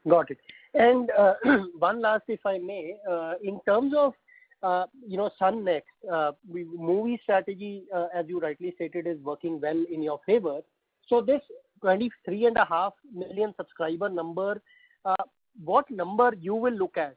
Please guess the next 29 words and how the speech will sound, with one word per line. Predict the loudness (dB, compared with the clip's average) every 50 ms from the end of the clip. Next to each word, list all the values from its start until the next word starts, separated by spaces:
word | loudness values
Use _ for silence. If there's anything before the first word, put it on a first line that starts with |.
| -14 -8
whether | -6 -4 -2 0
it | -2 -2 -2
is | -4 -8 _ -8
fifty | -10 -10 -8 -8 -8
million, | -4 -4 -2 0 0 0 0 -2
hundred | -2 -4 -4 -2 -2 -2 -2 -2
million | -2 0 0 0 0 0
or | 0 -2
hundred | -4 -4 -4 -2 -2
and | -2 -4
fifty | -6 -12 -10 -8 -6 -2
million, | -2 -2 0 0 -2 -4 -4 -8 _ _ _ _ _ _ _ -4
where | 2 2 4 6 6 4
you | 2 0 -2 0 2 6
will | 6 4 4 2 -2
think | -2 -2 -2 -2 0
that | 0 2 2 2 0 0
this | 2 2 2 0 -2 -4
business | -4 -4 -2 -6 -8 -6
model | -2 -2 0 0 0 -2
is | -4 -4
now | -2 -2 -2 -2 -2 -4 -6
sustainable, | -10 -10 _ 0 2 4 4 4 4 2 -6 -8 _ _ -2
as | 0 0 0
you | 0 0 0
had | 0 0 0 -2 _ -18 _
stated | -6 -6 -6 -6 -4 -4 -4
in | -2 0
your | 0 0 0